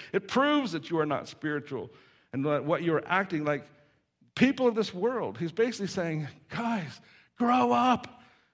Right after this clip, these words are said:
If there's arguing and jealousy and fighting amongst you and division, it shows that you're not spiritually motivated.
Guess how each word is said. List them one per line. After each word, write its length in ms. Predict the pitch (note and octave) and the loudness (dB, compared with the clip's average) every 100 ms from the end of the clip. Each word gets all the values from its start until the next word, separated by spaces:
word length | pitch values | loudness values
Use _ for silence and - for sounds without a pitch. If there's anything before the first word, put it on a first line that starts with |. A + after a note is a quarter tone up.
| - | 0
If 80 | |
there's 160 | G#3 F#3+ | 2 4
arguing 500 | G3+ C4+ C4+ A3+ G3 | 6 8 8 4 0
and 100 | F#3 | 0
jealousy 520 | F#3+ G#3+ C4+ - G#3 | 2 6 6 4 0
and 100 | D3 | -4
fighting 420 | - F3+ B3+ D4+ | -4 -2 0 0
amongst 360 | A3 D#3 C#3+ C3+ | 0 -2 -4 -4
you 80 | D3 | -4
and 80 | D3 | -2
division, 440 | E3 C4+ B3+ F3+ | -2 -2 -2 -4
it 80 | D#3 | -4
shows 720 | - B3+ D4+ G3 C#3+ D#3 - - - _ | -4 2 4 4 2 0 -8 -18 -20 _
that 180 | D3 - | -6 0
you're 100 | G3 | 0
not 280 | F#3+ G3+ | 0 -2
spiritually 680 | - - - B3+ B3 A3 G3 | -4 -8 -2 2 2 4 2
motivated. 520 | E3+ F3+ E3+ D3 D3 | 2 2 0 0 -2